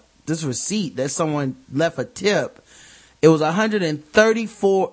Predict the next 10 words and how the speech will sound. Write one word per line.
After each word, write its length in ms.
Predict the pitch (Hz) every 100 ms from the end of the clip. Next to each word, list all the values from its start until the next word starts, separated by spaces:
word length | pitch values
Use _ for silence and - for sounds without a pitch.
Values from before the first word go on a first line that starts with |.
| -
thir-, 220 | 247 254
hundred 380 | 214 254 240 185
thirty-three 360 | 233 233 226
dollars 260 | 214 196 180
and 80 | 147
fifty-four 440 | 202 214 - 196
cent 360 | 202 - 180 175 _ -
was 220 | 160 147
the 120 | 143
bill. 480 | 135 151 131 117 165